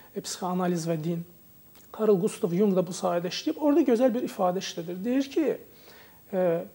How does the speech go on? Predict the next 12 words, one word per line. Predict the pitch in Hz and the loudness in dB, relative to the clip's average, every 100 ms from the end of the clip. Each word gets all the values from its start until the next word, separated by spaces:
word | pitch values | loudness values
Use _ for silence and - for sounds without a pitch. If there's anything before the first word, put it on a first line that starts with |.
| - _ - | -20 _ -8
psixologiya | - 240 294 262 254 | 4 6 6 4 6
qeyd | 226 214 202 | 8 10 8
elədiyim | 190 208 220 | 6 2 -2
kimi | 233 - | -4 -4
təzə | 185 208 | 0 2
yanıl-, | 190 180 180 180 - | 2 0 0 -4 -4
ya-, | 196 185 190 | 0 0 0
yaranmış | 208 185 180 202 - | 2 0 0 -4 -2
cavan | 190 180 196 | 0 2 0
bir | 165 | -2
elm | - 196 170 | -2 -2 -2
sahəsidir. | - 165 151 180 - | -4 -8 -8 -10 -10